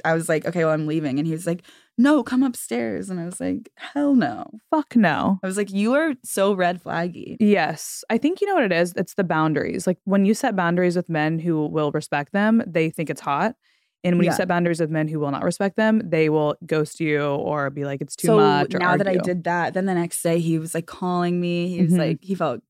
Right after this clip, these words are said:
Speaker 1: terrible. So I don't know.
Speaker 2: He
Speaker 1: Maybe if
Speaker 2: fucking
Speaker 1: he's
Speaker 2: should
Speaker 1: in
Speaker 2: feel
Speaker 1: town
Speaker 2: terrible.
Speaker 1: again, like, I'll give him another chance because he really has come back around. Like, he keeps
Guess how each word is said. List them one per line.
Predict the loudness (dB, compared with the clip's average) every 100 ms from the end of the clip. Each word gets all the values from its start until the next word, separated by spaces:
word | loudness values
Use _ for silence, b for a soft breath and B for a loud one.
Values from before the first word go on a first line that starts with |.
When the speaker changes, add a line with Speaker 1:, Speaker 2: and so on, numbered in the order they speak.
| _
Speaker 1:
terrible. | -14 -10 -8 -10
So | -12 -12 -12 -14 -8
I | -6
don't | -4
know. | -4
Speaker 2:
He |
Speaker 1:
Maybe | 0
if | 2
Speaker 2:
fucking | 4 6
Speaker 1:
he's | 4
Speaker 2:
should | 2
Speaker 1:
in | 2
Speaker 2:
feel | 0
Speaker 1:
town | 0
Speaker 2:
terrible. | 0 0 -2
Speaker 1:
again, | -2 -2
like, | -4 -4
I'll | -4
give | -2 -2
him | -2
another | -2 -4 -6
chance | -6 -4
because | -2 -2 -4 b b b _ _ _
he | -2
really | 2 2
has | 2 -2
come | -4
back | -4 -4
around. | -4 -6 -6 -6
Like, | -8
he | -8
keeps | -8 -10 -12